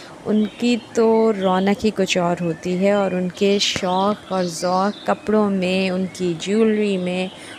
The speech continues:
और उनकी सारी accessories में नज़र आती है। हमने भी एक छोटा सा tour किया शहर कराची का और आपके साथ share कर रहे हैं कि यहाँ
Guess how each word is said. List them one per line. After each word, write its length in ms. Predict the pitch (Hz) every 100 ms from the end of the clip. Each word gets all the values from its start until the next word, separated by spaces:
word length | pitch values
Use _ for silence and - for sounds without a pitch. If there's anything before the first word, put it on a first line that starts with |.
| - -
और 140 | 208
उनकी 340 | 202 196 214 226
सारी 460 | - 202 185 202
accessories 760 | 202 - 175 170 - 175 175 190
में 80 | 196
नज़र 400 | 185 160 170 -
आती 280 | 80 - -
है। 200 | 170 - - - - - - -
हमने 320 | 240 240 254
भी 160 | 269 269
एक 100 | 262
छोटा 360 | - 202 180 202
सा 180 | -
tour 380 | 214 - 180 175
किया 300 | 190 - 214
शहर 380 | 220 208 180 175
कराची 560 | 180 175 170 165 - 175
का 280 | - 233 370 - - - - - -
और 200 | 196 196 -
आपके 360 | 190 - 269
साथ 200 | 254 233
share 360 | 220 - 190 180
कर 240 | - 190
रहे 160 | 185 190
हैं 240 | 202 220
कि 160 | 220 214
यहाँ 440 | 185 175 180 196